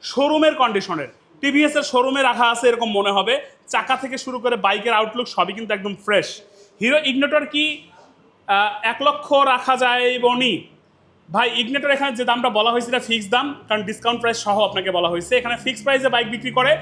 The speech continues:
সেইখানে ঈদ উপলক্ষে এবং সর্দার ভাই যেহেতু লাইভ করতেছে পরপর দুইটা, সেই উপলক্ষে আপনাদের কিছু ছাড় দেওয়া হয়েছে। But আপনি যদি এসে যদি নাও বলেন যে, "ভাই, সর্দার ভাই লাইভ দেখছি, দেখি নাই," এটা যদি বলেন যে দেখ-, আহ, আপনি লাইভই দেখেন নাই,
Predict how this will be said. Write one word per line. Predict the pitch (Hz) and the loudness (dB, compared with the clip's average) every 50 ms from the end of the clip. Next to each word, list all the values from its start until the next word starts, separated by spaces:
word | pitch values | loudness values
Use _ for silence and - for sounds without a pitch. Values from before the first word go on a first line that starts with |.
| - - - - - | -4 -14 -20 -20 -14
সেইখানে | - - 226 220 214 254 262 254 | -4 0 0 0 2 0 0 0
ঈদ | 233 247 226 | 0 -2 -2
উপলক্ষে | 262 233 269 269 262 254 - 262 | -2 -2 0 0 0 0 0 -2
এবং | 262 262 | -2 -2
সর্দার | - - 226 214 233 233 | 0 -2 0 0 0 0
ভাই | 226 240 233 | 0 0 -2
যেহেতু | 226 240 226 | -2 -2 -2
লাইভ | 220 196 190 208 208 214 | 0 0 0 0 0 -2
করতেছে | 240 226 240 226 226 | -4 -4 -4 -4 -2
পরপর | 220 226 214 - 226 | 0 0 0 0 -2
দুইটা, | 202 185 214 214 220 233 269 - - - _ _ | -4 -4 -4 -2 -2 -2 -2 -4 -8 -20 _ _
সেই | - - 220 220 | -8 -2 0 0
উপলক্ষে | 226 220 247 247 240 - - 269 262 - | 0 2 0 -2 -2 -2 -2 -4 -2 -2
আপনাদের | 196 196 - 220 214 220 214 208 | -2 -4 -2 -2 -2 -2 -2 -4
কিছু | 220 208 214 | -6 -10 -8
ছাড় | - 196 180 180 185 | -4 -2 -2 -2 0
দেওয়া | 196 202 185 180 | 0 2 2 2
হয়েছে। | 165 180 - 156 | 0 -2 -4 -4
But | 151 175 - - - - - _ _ - | -4 -4 -4 -4 -8 -20 -20 _ _ 0
আপনি | 185 196 190 240 247 | 0 0 0 0 -2
যদি | 233 262 240 277 285 277 269 | -2 -2 -2 -2 -2 0 0
এসে | 240 233 233 269 | 0 0 0 -2
যদি | 269 277 277 | -4 -4 -2
নাও | 262 226 202 220 254 | 2 4 4 4 4
বলেন | 269 277 262 247 220 233 - - - _ _ _ _ - | 4 2 2 0 0 -4 -6 -10 -16 _ _ _ _ -10
যে, | 165 185 208 | -6 -2 0
"ভাই, | 214 220 220 | 0 0 0
সর্দার | 220 233 233 220 247 240 | 0 0 -2 -2 0 0
ভাই | 233 254 247 | 2 2 4
লাইভ | 233 220 226 214 180 | 4 2 2 0 0
দেখছি, | 190 220 226 220 - 262 233 175 | 0 0 0 -2 -4 -6 -4 -2
দেখি | 190 220 220 262 | -2 -2 0 0
নাই," | 247 220 175 135 117 - - | 0 0 0 -2 -4 -10 -10
এটা | 180 202 226 | -8 -8 -6
যদি | 226 233 247 | -4 -4 -4
বলেন | 190 202 220 247 262 247 | 0 2 2 2 0 -2
যে | 233 | -2
দেখ-, | 196 220 220 226 - 214 | -2 -2 -2 -2 -2 -2
আহ, | 196 190 180 175 180 | 0 2 2 2 0
আপনি | 180 214 220 | -4 -4 -2
লাইভই | 214 214 220 247 254 269 | 0 2 2 2 2 2
দেখেন | 254 247 220 233 | 0 0 0 -2
নাই, | 220 214 240 302 | -2 -2 -2 -4